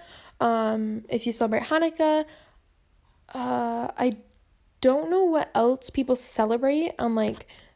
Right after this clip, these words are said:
um, the twenty-fifth, but happy holidays no matter what you celebrate,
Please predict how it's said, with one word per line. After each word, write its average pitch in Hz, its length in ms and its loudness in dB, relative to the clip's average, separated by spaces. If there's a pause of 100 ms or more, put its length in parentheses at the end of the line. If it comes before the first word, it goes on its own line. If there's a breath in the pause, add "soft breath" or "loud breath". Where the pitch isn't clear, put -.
(120)
um, - 540 -4
the 240 100 4
twenty-fifth, 220 540 -2 (540 soft breath)
but 220 440 4
happy 254 300 4
holidays 240 560 2
no 233 60 -2
matter 214 180 0
what 247 180 2
you 320 80 2
celebrate, 302 640 0